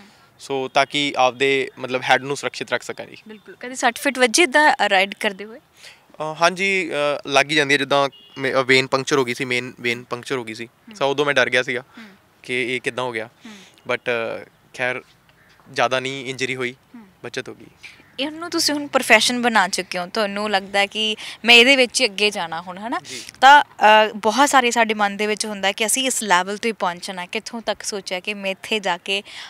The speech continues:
Speaker 2: ਇੱਥੇ ਪਹੁੰਚਣ ਦਾ ਮੇਰੇ ਮਨ ਦੇ ਵਿੱਚ ਇੱਕ ਸੁਪਨਾ ਆ?
Speaker 1: ਅ, ਦੇਖੋ ਜੀ, ਇਹ ਇੱਕ ਮੇਰਾ ਪੈਸ਼ਨ ਹੈ।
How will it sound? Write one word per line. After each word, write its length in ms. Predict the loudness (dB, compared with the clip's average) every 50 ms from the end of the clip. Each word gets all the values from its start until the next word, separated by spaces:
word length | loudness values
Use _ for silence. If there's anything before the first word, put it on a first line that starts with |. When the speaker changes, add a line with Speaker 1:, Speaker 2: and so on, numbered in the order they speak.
| -20 _ _ _ 2
Speaker 2:
ਇੱਥੇ 280 | 2 2 4 4 2 2
ਪਹੁੰਚਣ 400 | 4 4 2 2 0 -4 -4 -2
ਦਾ 100 | -2 -2
ਮੇਰੇ 260 | -2 -2 -4 -4 -4
ਮਨ 240 | -2 -2 -2 -2 -4
ਦੇ 120 | -6 -8
ਵਿੱਚ 200 | -8 -10 -10 -10
ਇੱਕ 160 | -12 -10 -10
ਸੁਪਨਾ 360 | -10 -10 -10 -12 -14 -12 -12 -12
ਆ? 120 | -14 -16 -20 -20 -20 -20 -20 -20 -20 -20 -20 _ _ -2 -2 0 0 0 0
Speaker 1:
ਅ, 20 | 0
ਦੇਖੋ 300 | 0 0 0 2 0 0
ਜੀ, 180 | 0 0 -2 0 2
ਇਹ 180 | 2 4 4
ਇੱਕ 140 | 4 2 0
ਮੇਰਾ 200 | -2 -2 0 0
ਪੈਸ਼ਨ 400 | 0 -2 -4 -4 -2 -2 -4 -4
ਹੈ। 80 | -4